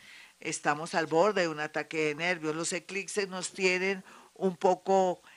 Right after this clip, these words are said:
eh, apesadumbrados, heavies, y necesitamos estar fuertes. Eh, vamos a, a leer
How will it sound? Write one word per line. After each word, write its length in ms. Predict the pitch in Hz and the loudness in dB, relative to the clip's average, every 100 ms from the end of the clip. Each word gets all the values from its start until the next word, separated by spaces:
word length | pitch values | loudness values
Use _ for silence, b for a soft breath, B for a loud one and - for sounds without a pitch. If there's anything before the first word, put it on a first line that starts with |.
| b b _ | b b _
eh, 80 | 160 | 8
apesadumbrados, 1300 | 175 - 170 170 156 151 156 180 180 185 185 180 - - - - | 8 6 0 4 2 0 0 8 10 10 4 -4 -10 -12 -8 4
heavies, 580 | 180 180 190 190 - b b b | 6 6 2 -2 -6 b b b
y 160 | - 170 | -12 -6
necesitamos 760 | 156 160 151 160 156 151 170 | -6 -4 -6 -4 -4 -4 -4
estar 340 | 185 - 156 151 | -8 -2 -2 -2
fuertes. 680 | - 151 139 - 143 - - _ _ _ _ - b b b _ _ | -4 -4 -4 -10 -14 -14 -18 _ _ _ _ -20 b b b _ _
Eh, 380 | 165 165 156 151 | 0 2 2 0
vamos 400 | 139 147 156 175 | 0 0 0 -4
a, 460 | 185 160 135 120 - _ _ _ _ - | 0 0 -2 -6 -16 _ _ _ _ -4
a 160 | 147 147 | -4 -2
leer 500 | 147 151 185 196 | -2 0 0 -2